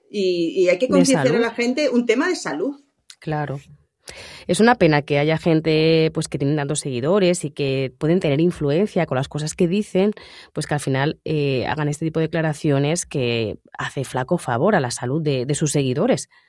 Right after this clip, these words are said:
Speaker 2: si se lo creen
Speaker 1: Totalmente,
Speaker 2: y si le
Speaker 1: totalmente,
Speaker 2: siguen.
Speaker 1: porque ese es el problema, que muchos, como ya es una persona
Speaker 2: Claro.
Speaker 1: famosa, tiene tantos seguidores, pues lo que pasa muchas veces con los influencers, estos que tienen tantos seguidores,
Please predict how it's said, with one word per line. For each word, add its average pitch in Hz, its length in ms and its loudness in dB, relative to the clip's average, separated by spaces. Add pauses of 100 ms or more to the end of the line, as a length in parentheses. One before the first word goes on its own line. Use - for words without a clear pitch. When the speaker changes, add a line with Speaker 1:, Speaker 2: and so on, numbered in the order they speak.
(240)
Speaker 2:
si 143 140 -4
se 147 100 0
lo - 100 8
creen 175 220 6
Speaker 1:
Totalmente, 175 420 4
Speaker 2:
y 156 120 -2
si - 120 -2
le 208 60 6
Speaker 1:
totalmente, 220 320 4
Speaker 2:
siguen. 254 180 2
Speaker 1:
porque 220 200 0
ese 233 160 2
es 330 40 2
el 285 80 0
problema, 233 460 0
que 190 100 -2
muchos, 254 500 -6
como 185 280 -4
ya 214 120 2
es 220 60 -2
una 247 180 -6
persona 147 260 -2
Speaker 2:
Claro. 113 220 -4
Speaker 1:
famosa, 185 640 -2
tiene 208 160 0
tantos 233 320 -6
seguidores, 247 580 0
pues 202 140 0
lo 180 80 0
que 165 80 0
pasa 180 220 -6
muchas 214 260 -8
veces 180 540 0
con 170 180 -2
los 160 400 0
influencers, 175 680 2
estos 170 240 -6
que - 100 -8
tienen 170 180 -2
tantos 165 360 0
seguidores, 208 460 0